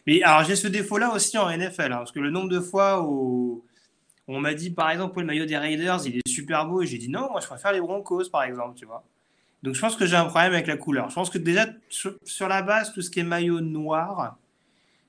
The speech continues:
euh, tout ce qui est maillot globalement sombre, euh, j'ai, je suis pas forcément un grand, un grand féru de base. J'aime bien celui de Missouri, pour le coup.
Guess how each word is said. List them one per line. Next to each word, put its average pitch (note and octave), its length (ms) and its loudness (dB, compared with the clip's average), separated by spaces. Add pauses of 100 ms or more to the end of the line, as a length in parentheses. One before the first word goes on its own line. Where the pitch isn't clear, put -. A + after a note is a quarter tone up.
euh, B2+ 100 -6
tout C3+ 100 -6
ce C3 80 -4
qui D#3 80 -2
est - 20 0
maillot D#3+ 280 2
globalement D#3+ 440 0
sombre, D#3 520 0
euh, B2 160 0
j'ai, A#2+ 260 -6 (600)
je - 40 -20
suis C3+ 120 -10
pas D3+ 160 -4
forcément D3+ 680 2
un B2 40 0
grand, C3 320 2
un C3 40 4
grand C3 180 0
féru C3+ 280 -2
de C3 100 0
base. C3+ 240 0 (240)
J'aime D3 200 2
bien A3+ 100 6
celui B3 160 8
de A#3 60 10
Missouri, G3 640 4
pour D3 120 0
le C#3 100 6
coup. D3 300 -2